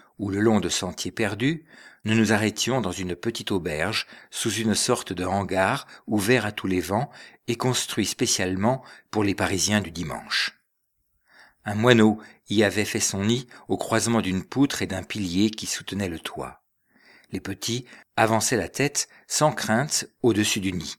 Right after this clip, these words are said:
et les parents venaient jusque sur les tables prendre les miettes de pain. Il y avait un tel silence dans la vallée que personne n'osait parler haut sous le hangar.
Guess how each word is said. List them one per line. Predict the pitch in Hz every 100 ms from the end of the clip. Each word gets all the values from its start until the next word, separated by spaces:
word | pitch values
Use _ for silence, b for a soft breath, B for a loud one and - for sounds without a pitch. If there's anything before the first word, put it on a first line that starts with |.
| _ B B -
et | 95
les | 98
parents | 92 92 123
venaient | 101 98 107
jusque | 107 120 -
sur | - 92
les | 85
tables | - 92 110 110 - B B
prendre | - 113 110 87
les | 82
miettes | 87 92 101 -
de | -
pain. | - - - _ _ _ _ _ _ B B B
Il | 104
y | 117
avait | 147 110
un | 95
tel | - 139
silence | - - 107 107 101
dans | 85
la | 80
vallée | 98 117 135 B B B
que | 117
personne | 143 139 - 180 113 107 113
n'osait | 113 101
parler | 101 82 92 92
haut | 131 131 113
sous | -
le | 101 95
hangar. | 90 76 71 62 60 -